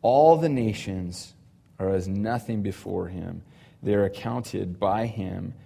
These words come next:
as less than nothing and emptiness.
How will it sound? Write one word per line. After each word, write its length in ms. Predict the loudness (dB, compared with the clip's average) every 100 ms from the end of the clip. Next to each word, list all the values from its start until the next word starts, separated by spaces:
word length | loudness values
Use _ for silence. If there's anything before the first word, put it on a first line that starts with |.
| -20 -10
as 240 | -4 -2 -2
less 400 | -4 -2 -2 -6
than 380 | -8 -6 -6 -6
nothing 500 | -8 -10 -12 -12 -14 -20 -20 _ -20 _ -20 -20 -8
and 240 | -6 -4 -4
emptiness. 920 | -4 -4 -8 -6 -8 -10 -14 -18